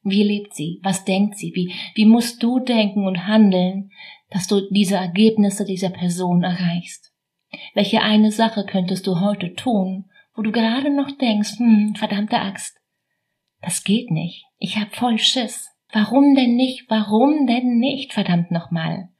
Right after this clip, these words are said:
Und noch einmal, du kannst nicht deine Vergangenheit dafür nutzen, dir eine bessere Zukunft aufzubauen. Nein, du musst eine andere Person werden für eine neue Zukunft.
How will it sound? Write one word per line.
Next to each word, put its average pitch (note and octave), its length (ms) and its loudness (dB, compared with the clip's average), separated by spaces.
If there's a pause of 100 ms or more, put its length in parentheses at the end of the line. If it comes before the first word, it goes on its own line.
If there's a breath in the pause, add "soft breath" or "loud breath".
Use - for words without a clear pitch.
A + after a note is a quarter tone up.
(120)
Und G#3 300 0
noch B3+ 240 4
einmal, F3 560 0 (320 loud breath)
du A3 80 -4
kannst G3+ 400 -4
nicht B3+ 260 2
deine G3 160 2
Vergangenheit G3+ 800 0
dafür G3 260 -2
nutzen, G#3+ 480 2
dir G3+ 120 2
eine G3 140 2
bessere G3+ 380 -4
Zukunft G3+ 560 -4
aufzubauen. F3+ 640 0
Nein, F#3+ 480 0 (440)
du G3+ 100 0
musst C4 560 4
eine G3+ 260 0
andere G#3 300 2
Person F#3+ 540 -4
werden F#3+ 600 0 (300 soft breath)
für C#4 460 2
eine G3+ 200 2
neue F#3 340 0
Zukunft. F3 800 -8